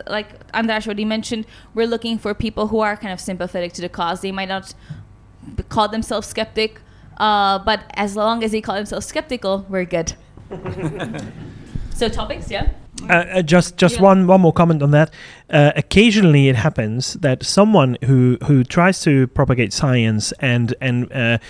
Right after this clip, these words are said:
Speaker 2: get the message through about cr-, uh, critical thinking and about pseudoscience being dangerous and, and, uh, unwanted. Sometimes we still don't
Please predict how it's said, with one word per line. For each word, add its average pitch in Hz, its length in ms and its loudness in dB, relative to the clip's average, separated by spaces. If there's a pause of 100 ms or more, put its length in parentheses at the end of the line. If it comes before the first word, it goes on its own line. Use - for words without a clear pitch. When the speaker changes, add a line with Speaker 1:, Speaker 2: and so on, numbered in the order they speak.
(160)
Speaker 2:
get 147 160 0
the 135 60 2
message 139 400 -2
through 135 420 0
about 110 520 0 (340)
cr-, 127 120 0
uh, 113 160 2
critical 123 300 0
thinking 120 460 0
and 120 300 -2
about 120 280 -4
pseudoscience 120 800 0 (300)
being 127 220 0
dangerous 117 640 0 (100)
and, 107 340 0
and, 107 360 -2
uh, 107 260 0
unwanted. 131 540 -2 (800)
Sometimes 196 960 2 (720)
we 160 180 4
still 220 460 2
don't 151 600 0